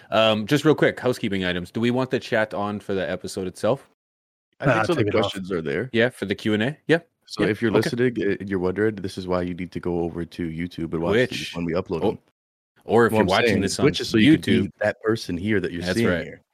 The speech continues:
Speaker 2: That's right.
Speaker 1: But if you
Speaker 2: And
Speaker 1: wanna
Speaker 2: so
Speaker 1: see
Speaker 2: if
Speaker 1: these questions that we're repeating because we talk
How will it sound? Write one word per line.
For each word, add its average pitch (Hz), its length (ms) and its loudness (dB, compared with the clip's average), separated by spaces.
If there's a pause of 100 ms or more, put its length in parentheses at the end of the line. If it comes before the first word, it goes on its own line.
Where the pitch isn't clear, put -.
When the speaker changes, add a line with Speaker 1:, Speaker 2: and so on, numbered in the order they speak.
(240)
Speaker 2:
That's 90 200 -6
right. 87 140 -2
Speaker 1:
But 95 80 -4
if 90 80 -6
you 113 60 0
Speaker 2:
And 113 60 2
Speaker 1:
wanna 98 100 0
Speaker 2:
so 113 120 0
Speaker 1:
see 107 60 0
Speaker 2:
if - 60 -2
Speaker 1:
these 101 160 -4
questions 139 580 -4
that 82 140 -2
we're 92 180 -2
repeating 98 480 -2
because 90 260 -6
we 90 120 -4
talk 87 420 -4